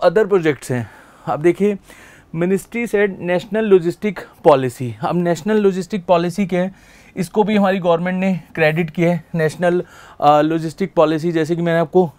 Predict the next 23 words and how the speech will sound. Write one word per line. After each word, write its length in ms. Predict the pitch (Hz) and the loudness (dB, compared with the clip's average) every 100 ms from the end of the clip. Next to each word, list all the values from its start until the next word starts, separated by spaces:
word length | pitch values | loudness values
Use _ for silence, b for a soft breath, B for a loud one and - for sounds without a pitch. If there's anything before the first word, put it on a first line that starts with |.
| - | -4
एलईडीए 440 | 156 170 175 180 175 | 0 0 0 0 0
समझाया 400 | 180 160 156 160 | -2 0 0 0
था। 160 | 170 B B B B B B | -4 B B B B B B
तो 100 | - | -2
उसके 300 | - 190 247 | -2 -2 -6
साथ 220 | 247 202 196 | 2 2 4
साथ 200 | 220 208 | 2 2
आपको 240 | 190 220 | 0 -2
ये 160 | 190 180 | 0 0
भी 120 | 196 | 0
पता 200 | 170 135 | 0 0
होना 240 | 123 120 | -2 -2
चाहिए। 360 | 113 117 110 107 - | -4 -6 -6 -8 -2
अब 120 | 165 170 | -2 0
यहाँ 240 | 165 190 | 0 2
पर 260 | 190 202 202 B B B - | 2 0 0 B B B -6
इसको 280 | 196 214 | 0 2
अगर 140 | 208 202 | 2 2
हम 180 | 220 185 | 0 -2
ईजी 300 | 180 180 202 | -4 -2 2
वर्ड 180 | 196 190 | 2 2
में 120 | 202 | 0
समझें 400 | 180 165 175 | 0 2 2